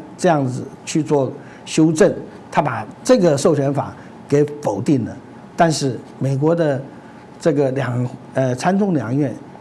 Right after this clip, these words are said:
又以这个超过，呃，四分之三的多数票，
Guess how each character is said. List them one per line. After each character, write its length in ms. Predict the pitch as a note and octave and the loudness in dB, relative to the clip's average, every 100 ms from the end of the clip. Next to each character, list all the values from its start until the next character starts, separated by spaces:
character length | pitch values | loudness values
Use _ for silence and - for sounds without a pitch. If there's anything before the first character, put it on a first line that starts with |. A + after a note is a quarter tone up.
| - | -8
又 260 | G#3+ B3+ G3+ | 4 6 6
以 300 | C#3 A#2+ A#2+ - - - - | 4 2 -4 -8 -18 -20 -2
这 140 | A3+ | 0
个 120 | E3+ | 2
超 340 | E3 - A#3 A3+ | 0 -2 0 0
过， 480 | A#3 A3 E3+ C3 - - - - - | 0 2 2 2 -4 -14 -20 -16 -6
呃， 240 | C3+ C3 C3+ - - - - | -4 -4 -6 -16 -20 -20 -10
四 300 | - - A3 | -6 0 2
分 180 | G#3 G3 | 4 2
之 140 | G3 | -2
三 420 | F#3+ G#3+ G3+ G#3 | 0 2 2 2
的 180 | D#3 B2+ - - | -2 -6 -6 4
多 160 | F3+ | 4
数 240 | F3 G3+ C#3+ | 6 2 2
票， 280 | - A2+ | 2 -2